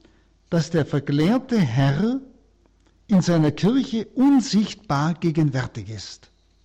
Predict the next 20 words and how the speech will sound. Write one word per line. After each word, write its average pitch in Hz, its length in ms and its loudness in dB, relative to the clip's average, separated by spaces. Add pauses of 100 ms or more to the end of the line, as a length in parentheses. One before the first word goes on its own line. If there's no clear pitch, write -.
(920)
Wie 151 100 0
es 175 100 0
hier 196 200 2
heißt, - 460 -8 (2250)
der 143 500 2 (440)
mitten 240 640 2 (120)
unter 208 420 4
den 151 260 0
sieben 185 720 0
goldenen 151 600 2
Leuchtern 135 580 -2
einhergeht. 120 880 -4 (720)
Unsichtbar 202 540 2
gegenwärtig. 120 520 -4 (360)
In 233 160 4
unserer 196 320 2
Gemeinde, 123 560 -2
in 220 160 4
unserer 185 240 0
Familie, 131 460 -2